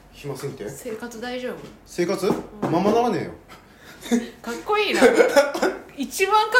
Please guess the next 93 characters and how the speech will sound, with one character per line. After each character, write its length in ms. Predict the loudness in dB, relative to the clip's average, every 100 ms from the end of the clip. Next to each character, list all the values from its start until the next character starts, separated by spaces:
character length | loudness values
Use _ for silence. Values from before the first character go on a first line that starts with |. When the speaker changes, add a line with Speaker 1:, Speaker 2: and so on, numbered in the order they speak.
| 4
Speaker 2:
っ 20 |
こ 140 | 4
い 160 | 4 6
い 20 |
よ。 300 | 4 4 0
Speaker 1:
う 40 | -4
ん。 40 |
Speaker 2:
あ 60 | -6
の、 100 | -6
こ 100 | -4
こ 320 | -2 0 -2
数 280 | -6 -8 -6
年 200 | -6 -6
の 80 | -8
付 220 | -6 -2
き 20 |
合 60 | -2
い 80 |
で。 240 | -2 -6 -10 -8
Speaker 1:
宵 240 | -4 -4
越 80 | -4
し 60 |
の 80 | -6
金 160 | -6 -4
も 100 | -2
持 0 |
っ 0 |
て 0 |
ね 0 |
え 0 |
よ。 60 |
Speaker 2:
ま 120 | 0 0
ま 160 | 0
な 120 | 0
ら 140 | 0 0
ね 160 | -2 -4
え 40 |
よ。 80 | -4
Speaker 1:
ま 60 | -4
ま 120 | -4
な 100 | -2
ら 100 | -2
ね 80 | -4
え 40 | -8
よ。 40 | -14 -20 -20 -20 -14
宵 180 | -8 -8
越 80 |
し 100 | -8 -10
の 100 | -10
金 140 | -8
も 100 | -10
持 100 | -10
っ 40 |
て 80 | -12
ね 100 | -12
え 40 | -12
か 100 | -12
ら 60 |
よ。 60 | -14 -18 -20 -20 -20 -20
何 140 | -14 -14
の 60 |
金 160 | -10 -8
も 60 | -8
ね 60 |
え 20 | -8
よ。 40 |
Speaker 2:
昔 180 | -6 -6
の 120 | -6
落 180 | -8 -10
語 80 | -8
家 60 | -8
じ 100 | -6
ゃ 60 | -10
ん。 100 | -12 -20
Speaker 1:
そ 140 | -14
う 80 | -14
だ 60 | -14
ぜ。 60 | -18 -20 -20 -20 -20 -20 -20 -20 -20 -20 -20
Speaker 2:
そ 220 | -14 -8
う 80 | -8
じ 100 | -8
ゃ 60 |
ね 180 | -8 -8
え 40 | -6
か 140 | -4
ら 120 | -4
ダ 100 | -6
サ 160 | -6 -6
い 60 |
ん 80 | -8
だ 80 | -10
け 140 | -10
ど。 280 | -4 -4 -4